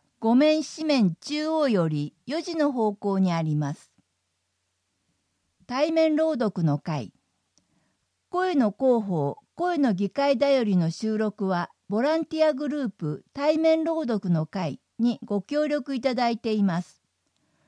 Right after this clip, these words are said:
同会では随時ボランティアを募集しています。詳しくは、同会会長池田さん、電話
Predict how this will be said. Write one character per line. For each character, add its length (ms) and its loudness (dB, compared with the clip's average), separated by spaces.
同 240 0
会 280 0
で 120 2
は 320 0
随 360 -6
時 120 -2
ボ 160 0
ラ 140 -2
ン 100 0
テ 120 -4
ィ 100 2
ア 80 2
を 60 -2
募 160 -2
集 260 -4
し 100 -8
て 180 -4
い 120 2
ま 180 0
す。 160 -18
詳 260 6
し 160 -10
く 160 0
は、 300 2
同 280 2
会 280 0
会 300 0
長 440 -4
池 260 -2
田 160 0
さ 240 -2
ん、 200 -2
電 360 2
話 220 0